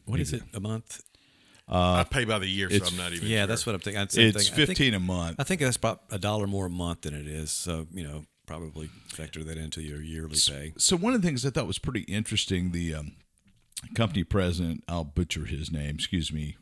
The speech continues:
Speaker 2: is he, he's president and C E O, David Zaslav.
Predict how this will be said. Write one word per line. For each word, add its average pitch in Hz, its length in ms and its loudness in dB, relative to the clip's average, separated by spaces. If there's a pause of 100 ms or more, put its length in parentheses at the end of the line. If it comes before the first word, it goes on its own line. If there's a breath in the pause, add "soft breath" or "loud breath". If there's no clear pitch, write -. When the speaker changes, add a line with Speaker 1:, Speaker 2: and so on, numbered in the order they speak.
(200)
Speaker 2:
is 82 160 -4
he, 73 300 -2 (120)
he's 82 220 -6
president 90 500 -2
and 131 300 0
C - 160 -2 (300)
E 73 60 -6
O, 76 220 -4 (420 loud breath)
David 110 360 4 (280)
Zaslav. 80 840 -2